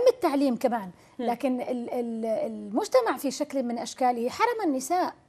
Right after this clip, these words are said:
Speaker 1: من
Speaker 2: هم.
Speaker 1: التعليم.
Speaker 2: هم.
Speaker 1: يعني، في قصص بالعالم العربي مذ-، يعني، مثيرة، يعني، ل-،
Speaker 2: طب، ما
Speaker 1: ل-،
Speaker 2: دور المرأة؟
Speaker 1: لفتيات صغيرات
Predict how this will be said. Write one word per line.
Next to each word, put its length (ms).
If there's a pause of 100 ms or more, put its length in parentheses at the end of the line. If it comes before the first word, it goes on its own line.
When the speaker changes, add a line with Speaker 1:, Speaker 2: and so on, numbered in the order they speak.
Speaker 1:
من 140
Speaker 2:
هم. 80
Speaker 1:
التعليم. 640 (100)
Speaker 2:
هم. 140 (120)
Speaker 1:
يعني، 200
في 160
قصص 480
بالعالم 400
العربي 360
مذ-، 300
يعني، 240
مثيرة، 560 (420)
يعني، 260
ل-، 280
Speaker 2:
طب، 80
ما 100
Speaker 1:
ل-، 40
Speaker 2:
دور 60
المرأة؟ 180
Speaker 1:
لفتيات 560
صغيرات 680